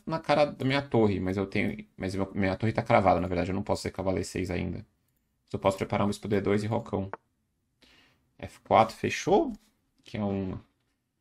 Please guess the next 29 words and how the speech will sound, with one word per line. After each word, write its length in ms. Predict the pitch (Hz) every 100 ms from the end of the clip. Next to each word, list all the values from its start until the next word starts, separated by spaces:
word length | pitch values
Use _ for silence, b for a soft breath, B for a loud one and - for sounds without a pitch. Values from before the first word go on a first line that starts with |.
| _ _ _ _ _ _ _ _ _ _ B -
estrategicamente 1040 | 123 - - 113 107 110 104 104 95 -
é 80 | 87 _ _
triste 420 | 104 151 185 -
pra 200 | - 95
ele, 220 | 95 127
muito 260 | 101 117 135
triste. 500 | - 135 - - 170 _ _ _ _ _ _ _ _ _ _ _ _ _ _ _ _
Mas 160 | 101 101
é 60 | 104
o 40 |
que 60 | -
tem 140 | 113
pra 140 | -
hoje, 240 | 107 90 90
né? 160 | 113 123 _ _ _ _ _ _ -
H 200 | - 98
cinco 160 | 101 277
eu 60 | -
posso 180 | 117
fazer 180 | 101 113
aqui? 340 | 127 - 180 - _ _ -
Pendurei 240 | 104 117
alguma 220 | 110 -
coisa, 260 | - 285 208
não? 180 | 104 - _
Essa 260 | 113 - 107
é 20 |
a 40 |
dama. 380 | 107 185 262 254